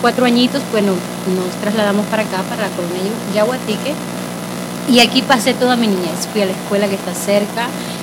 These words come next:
eh, estudié. Siempre mis propósitos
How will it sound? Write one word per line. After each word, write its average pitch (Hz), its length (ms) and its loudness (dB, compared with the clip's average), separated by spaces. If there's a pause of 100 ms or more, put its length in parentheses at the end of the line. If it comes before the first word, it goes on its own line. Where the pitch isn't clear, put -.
(300)
eh, 175 400 2 (320)
estudié. 208 560 2 (260)
Siempre 247 300 2
mis 269 120 2
propósitos 202 540 -2